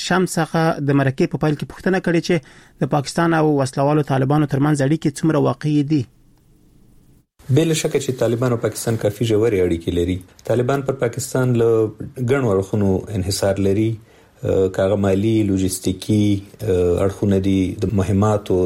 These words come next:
Speaker 2: د وسلو انتقال، د ټپیانو تداوي، د دوی د کورنیو هلته خوندیتوب او له جګړې وروسته د دمې ځای پاکستان دی. داسې وګڼئ لکه پخواني شوروي اتحاد په ضد چې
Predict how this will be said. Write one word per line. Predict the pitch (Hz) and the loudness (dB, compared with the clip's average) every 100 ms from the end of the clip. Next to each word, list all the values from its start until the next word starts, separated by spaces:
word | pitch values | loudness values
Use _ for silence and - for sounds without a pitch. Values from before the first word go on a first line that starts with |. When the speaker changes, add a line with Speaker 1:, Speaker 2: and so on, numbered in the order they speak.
| 87 | 0
Speaker 2:
د | 90 | -2
وسلو | 87 - 107 107 95 | -2 0 2 2 0
انتقال، | 92 95 - 98 95 92 - - - - - | -2 -4 -2 0 0 -4 -14 -20 -20 -20 -6
د | 104 - | -2 -2
ټپیانو | 110 107 107 101 | 0 0 0 -2
تداوي، | 104 95 95 98 101 95 92 _ - - - 90 90 90 92 | 0 2 2 2 0 0 -6 _ -20 -18 -6 0 2 2 0
د | 101 | 0
دوی | 101 | -2
د | 101 - | -2 -2
کورنیو | 95 107 104 | 0 0 0
هلته | 98 101 | 0 -4
خوندیتوب | - 95 92 95 113 107 90 | -4 -2 -2 0 2 2 0
او | 90 90 | -2 0
له | 90 92 | 2 0
جګړې | 92 92 104 104 | 0 0 0 0
وروسته | 110 - - 92 - - | -2 -2 -2 -2 -4 -6
د | 90 85 | -4 0
دمې | 98 110 101 | 0 0 0
ځای | 98 95 | 0 -2
پاکستان | 82 - - 98 82 | -4 -4 -2 -2 0
دی. | 80 - - - | -2 -4 -14 -8
داسې | - 185 190 | -2 0 2
وګڼئ | 190 170 165 165 151 | 0 0 0 0 0
لکه | - 120 123 120 | 0 0 0 -2
پخواني | 117 - 120 117 143 139 131 | -6 -6 -4 0 2 0 0
شوروي | 110 107 104 123 120 113 - - - | 0 2 2 0 0 -2 -4 -6 -4
اتحاد | 87 117 - - | -2 -2 -2 -2
په | 95 | -2
ضد | 104 | -2
چې | 101 | -4